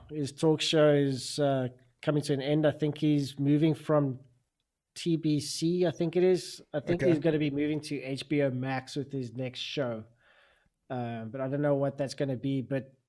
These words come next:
Speaker 1: basically, Conan O'Brien has been the best talk show host ever for the last twenty-five years. And, um, it's just sad 'cause, like, you still see guys like Jimmy Fallon or on it, which is just, like, you know,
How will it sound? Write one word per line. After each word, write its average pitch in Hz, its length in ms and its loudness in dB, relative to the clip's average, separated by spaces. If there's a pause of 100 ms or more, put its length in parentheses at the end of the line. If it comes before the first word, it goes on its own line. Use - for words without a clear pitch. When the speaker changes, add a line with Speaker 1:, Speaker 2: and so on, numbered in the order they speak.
(160)
Speaker 1:
basically, 175 520 4
Conan 165 360 6
O'Brien 143 720 4
has 147 340 2
been 147 580 4
the 143 120 0
best 151 560 0 (460)
talk 165 260 2
show 147 360 4
host 135 580 -2 (1120)
ever 151 420 2 (160)
for 143 160 -2
the 139 80 0
last 143 320 2
twenty-five 143 580 0
years. 127 540 -2
And, 123 300 -6
um, 117 400 -6 (680)
it's 135 120 -6
just 165 280 -4
sad 147 420 4
'cause, 139 120 -4
like, 127 160 -6
you 135 60 -4
still 160 220 -2
see 147 200 -4
guys 131 320 0
like 120 180 -6
Jimmy 143 240 0
Fallon 139 500 0
or 120 140 -4
on 117 280 -8
it, 117 120 -6
which 113 360 -8
is 107 100 -12
just, - 360 -14
like, 110 220 -12
you 107 60 -12
know, 92 160 -14